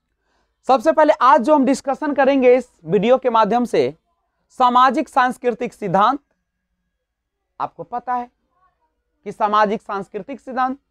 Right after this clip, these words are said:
यानी समाज में जो संस्कृति है, जो हमारे पूर्वजों के द्वारा बनाए गए रीति रिवाज है, परंपरा है, उसी से बच्चे में विकास होता है। वाइगोस्की का सामाजिक संज्ञानात्मक विकास,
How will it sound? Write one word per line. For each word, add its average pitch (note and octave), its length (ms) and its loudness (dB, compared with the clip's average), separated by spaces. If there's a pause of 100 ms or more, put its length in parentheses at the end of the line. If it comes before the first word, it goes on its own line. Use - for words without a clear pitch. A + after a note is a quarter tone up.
(480)
यानी F3+ 280 -2
समाज A3+ 560 0
में A#3+ 180 0
जो A3+ 100 0
संस्कृति A#3+ 640 -8
है, B3 200 -8 (340)
जो F3 120 0
हमारे G3 240 4
पूर्वजों G#3 460 -2
के G#3+ 100 -10
द्वारा G3+ 220 2
बनाए F#3 360 0
गए F3 100 4
रीति G3 300 -4
रिवाज B3 380 0
है, A#3+ 60 -10 (100)
परंपरा G#3+ 460 -2
है, B3+ 220 -6 (800)
उसी C4 300 -2
से B3 320 0 (460)
बच्चे F3 380 -4
में F3 200 -6 (200)
विकास D#3+ 500 -10
होता G#3+ 200 -20
है। A#3 100 -20 (800)
वाइगोस्की A#3 540 2
का D4 140 4
सामाजिक B3+ 480 0
संज्ञानात्मक B3 720 0
विकास, C#4 400 0